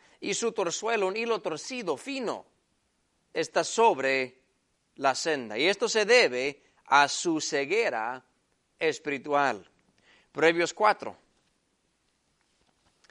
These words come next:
Es una condición triste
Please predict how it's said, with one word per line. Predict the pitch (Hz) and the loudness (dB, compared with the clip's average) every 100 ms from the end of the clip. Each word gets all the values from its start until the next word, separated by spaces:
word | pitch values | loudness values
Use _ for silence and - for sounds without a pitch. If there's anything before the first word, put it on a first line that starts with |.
| _ _ _ _ - | _ _ _ _ -2
Es | 165 185 | 0 2
una | 202 | 2
condición | 196 190 180 170 196 175 | 2 2 2 2 0 0
triste | 202 226 220 - 151 143 156 | -2 -2 -2 -2 0 2 0